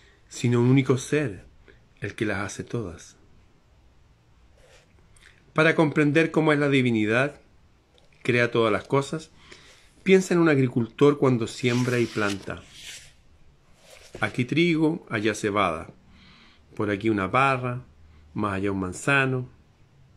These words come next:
Así como un mismo hombre esparce todas estas semillas, así también la divinidad siembra inmortalidad en el cielo y cambio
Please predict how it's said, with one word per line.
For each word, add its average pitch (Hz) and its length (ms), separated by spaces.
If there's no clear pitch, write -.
Así 156 220
como 170 160
un 147 80
mismo 143 340
hombre 123 280
esparce 123 460
todas 120 260
estas 113 180
semillas, 107 560
así 127 260
también 127 520
la 110 80
divinidad 110 720
siembra 104 800
inmortalidad 95 1080
en 95 140
el 90 120
cielo 95 560
y 127 80
cambio 95 640